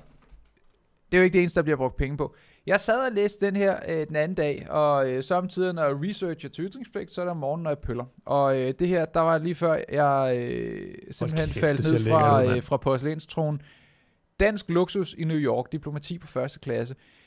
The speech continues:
Speaker 1: millioner i husleje. Den her lejlighed, det er en, øh,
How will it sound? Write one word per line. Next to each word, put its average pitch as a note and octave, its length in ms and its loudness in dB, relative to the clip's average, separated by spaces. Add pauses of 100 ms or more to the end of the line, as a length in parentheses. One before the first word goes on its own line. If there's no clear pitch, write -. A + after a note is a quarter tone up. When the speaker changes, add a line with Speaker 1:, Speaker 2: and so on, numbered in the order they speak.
(180)
Speaker 1:
millioner G3+ 760 2 (180)
i D#3+ 60 0
husleje. D#3 640 2 (300)
Den G#3+ 160 6
her A3 120 6
lejlighed, D#3+ 480 2 (220)
det D#3+ 200 2
er D#3 220 4
en, C3+ 340 0
øh, B2 220 -4